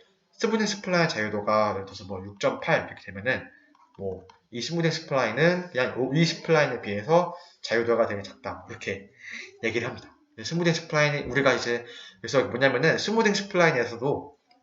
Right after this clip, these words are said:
모델의 복잡도를 얘기할 때 자유도를 얘기하는데 그 자유도는 바로 이렇게 구해진 거다라고 생각하면 돼요.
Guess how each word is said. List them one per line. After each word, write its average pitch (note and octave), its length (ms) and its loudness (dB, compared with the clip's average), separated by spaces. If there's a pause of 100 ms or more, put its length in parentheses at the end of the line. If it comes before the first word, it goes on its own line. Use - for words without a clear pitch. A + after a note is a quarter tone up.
(920)
모델의 C#3 320 6
복잡도를 A#2 400 0
얘기할 G#2+ 220 0
때 B2 120 -4
자유도를 C3 420 0
얘기하는데 A2 680 -2 (200)
그 - 80 -8
자유도는 B2+ 420 2
바로 G#2+ 220 -4
이렇게 D3+ 280 0
구해진 A#2 320 -2
거다라고 G#2+ 760 -6 (200)
생각하면 C#3 400 -8
돼요. - 140 -16